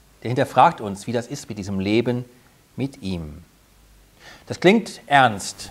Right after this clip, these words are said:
wir haben das gehört. Die klugen und die törichten Jungfrauen, die einen,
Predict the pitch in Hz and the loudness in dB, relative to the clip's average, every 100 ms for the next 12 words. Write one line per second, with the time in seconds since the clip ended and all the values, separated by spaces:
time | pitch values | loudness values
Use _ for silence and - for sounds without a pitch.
0 | - 104 110 131 - 143 156 113 - - | -8 -4 -2 -4 -2 4 6 6 4 -10
1 | - _ _ _ _ _ _ - - 123 | -20 _ _ _ _ _ _ -14 -4 0
2 | 151 151 127 104 - 131 135 131 - 117 | 2 0 -4 -6 -2 2 2 2 -2 -4
3 | 147 - 139 127 113 107 127 156 156 | -2 4 4 4 0 4 4 4 0